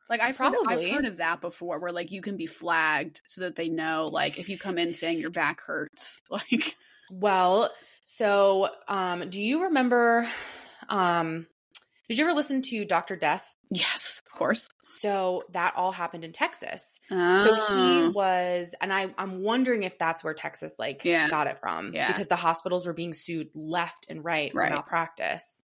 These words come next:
Speaker 1: Hmm. Okay. All of this is great, but Sarah, you know we have to talk about Corey, the husband.
Speaker 2: Okay. So although Corey had previously told custody courts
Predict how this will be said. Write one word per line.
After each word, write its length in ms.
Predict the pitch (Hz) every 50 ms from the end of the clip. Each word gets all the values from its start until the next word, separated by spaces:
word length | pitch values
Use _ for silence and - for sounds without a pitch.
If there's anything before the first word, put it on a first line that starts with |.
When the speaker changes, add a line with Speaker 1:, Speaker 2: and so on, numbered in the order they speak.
| _ _ _ _ _ _ _ _ - - _ - - - - - _ _ _ _ _ _
Speaker 1:
Hmm. 200 | - 226 185 160 170 - - - - - - _ _ _ _ _ _ -
Okay. 280 | 233 226 165 101 - _ _ _ _ _ _ _ -
All 220 | 214 202 208 220
of 80 | 240 262
this 200 | 285 320 311 320
is 100 | 339 311
great, 460 | 311 - - 151 147 170 196 220 - - _ _ _ _ _ _ -
but 160 | - 143 -
Sarah, 340 | - - 165 160 170 170 170
you 200 | 160 190 202 196
know 180 | 196 190 180
we 140 | 185 190 190
have 160 | 185 185 175
to 60 | - -
talk 160 | 175 165 156
about 180 | - 160 151
Corey, 380 | - - 151 147 139 147 170 160
the 100 | - 180
husband. 460 | - 160 139 135 - 127 101 - - - _ _ _ _ _ _ _ _ _ _ _ - -
Speaker 2:
Okay. 520 | 214 208 - 247 240 214 170 135 - - -
So 580 | - - - - 214 185 160 147 - - - _ _ _ _ _ _ _ _ -
although 480 | 196 196 196 185 185 208 202 233 294 320
Corey 580 | - - 311 277 226 180 160 147 147 165 - _
had 180 | - 190 175 -
previously 560 | - - 220 226 247 269 320 330 330 370 339
told 380 | 330 - - 302 320 302 240 -
custody 320 | - 269 262 - - 208
courts 460 | 208 - - 143 151 - - - -